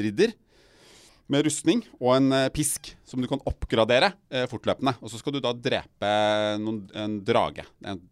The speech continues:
liksom, det er det som er greia. Det tror jeg er sju brett, det. Kjempevanskelig. Eh, spilte det kjempemasse.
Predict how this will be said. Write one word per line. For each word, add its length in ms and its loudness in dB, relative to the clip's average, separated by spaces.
liksom, 240 -12
det 100 -12
er 60 -2
det 100 -8
som 100 -12
er 100 -8
greia. 180 -6
Det 100 -12
tror 140 -8
jeg 60 -10
er 720 -8
sju 20 -
brett, 180 -10
det. 120 -6
Kjempevanskelig. 640 -6
Eh, 580 4
spilte 340 -4
det 220 -2
kjempemasse. 840 -10